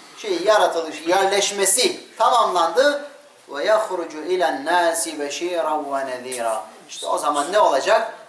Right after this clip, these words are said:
Beşir, ko-, müjdeleyici, nezîr, korkutucu olarak insanların arasına çıkacak Efendimiz Aleyhissalatu Vesselam. Allah şefaatlerine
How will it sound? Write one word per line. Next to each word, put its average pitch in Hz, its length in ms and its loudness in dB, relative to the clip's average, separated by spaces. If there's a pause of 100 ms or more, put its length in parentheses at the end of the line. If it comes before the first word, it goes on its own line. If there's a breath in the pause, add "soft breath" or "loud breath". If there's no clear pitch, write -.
(120)
Beşir, 185 600 -6 (300)
ko-, 139 140 -10 (420)
müjdeleyici, 135 920 -4 (220)
nezîr, 208 560 -2
korkutucu 208 560 2
olarak 214 580 4
insanların 170 800 -2 (260)
arasına 165 520 0
çıkacak 185 540 0 (280)
Efendimiz 147 720 -2
Aleyhissalatu 131 1400 -4 (420)
Vesselam. 117 1300 -2 (360)
Allah 120 260 -6
şefaatlerine 123 1000 -2